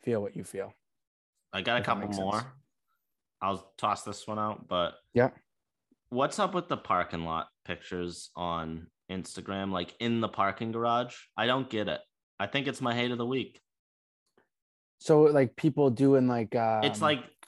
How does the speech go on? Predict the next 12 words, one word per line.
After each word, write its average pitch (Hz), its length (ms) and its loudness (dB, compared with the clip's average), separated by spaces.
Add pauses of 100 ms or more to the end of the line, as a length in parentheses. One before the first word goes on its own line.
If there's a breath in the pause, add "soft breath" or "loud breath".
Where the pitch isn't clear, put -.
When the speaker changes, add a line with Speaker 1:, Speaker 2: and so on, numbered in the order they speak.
Speaker 1:
like, 117 120 -2
photo 139 280 8
Speaker 2:
three, 190 60 8
four 165 280 4
Speaker 1:
shoots? - 100 -6
Speaker 2:
photos, 147 680 -2
yeah, 147 280 2
like, 110 280 -4
in 135 120 -2
a 135 60 0
parking 139 420 -2
garage. 76 360 -4